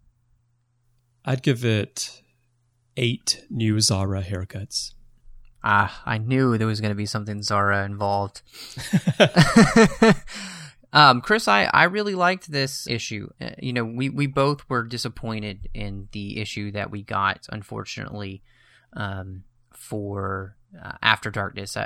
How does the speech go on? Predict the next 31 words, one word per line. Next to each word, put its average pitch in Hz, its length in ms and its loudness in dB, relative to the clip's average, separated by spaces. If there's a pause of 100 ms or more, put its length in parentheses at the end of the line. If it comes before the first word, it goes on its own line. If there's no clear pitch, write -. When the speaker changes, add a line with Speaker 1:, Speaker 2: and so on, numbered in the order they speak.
Speaker 2:
I 104 40 -4
think 110 180 -10
we 107 160 -8
both 104 460 -6
just - 220 -12
felt 104 180 -2
like 101 220 -4
those 107 260 -6
were 110 140 -4
lackluster 101 680 -2
in 101 60 -4
a 101 60 -4
lot 104 180 0
of 101 80 -8
ways, 101 320 -6
and 104 260 -10 (360)
you, 113 200 -4
we 127 120 2
spent 131 200 4
the 127 80 2
whole 123 140 4
time 120 280 6
waiting 113 360 0
for 107 160 -8
them 104 220 -6
to 113 100 -12
do 104 280 -6
the 101 120 -8
political 107 380 -6
intrigue. 104 440 -4
And 101 180 -6